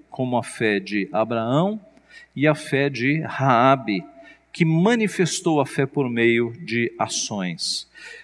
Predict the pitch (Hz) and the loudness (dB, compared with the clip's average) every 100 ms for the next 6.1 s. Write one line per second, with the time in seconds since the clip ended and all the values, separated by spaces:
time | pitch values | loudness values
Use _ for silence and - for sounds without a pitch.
0 | _ - 190 214 208 208 208 165 143 170 | _ -2 2 4 4 4 2 2 2 2
1 | 151 143 - 160 143 131 110 135 - 170 | 2 2 0 -2 0 0 0 -2 2 2
2 | 185 165 - - _ _ _ _ - 135 | 2 -2 -10 -20 _ _ _ _ -4 2
3 | 123 127 123 123 143 - - 180 185 - | 4 4 2 0 -2 -2 2 2 2 0
4 | 170 135 139 - 165 151 127 120 160 151 | -2 -2 -4 -2 0 2 2 2 2 2
5 | 113 139 135 - 156 165 - 170 - - | 0 -4 -4 0 0 0 -6 -10 -8 -10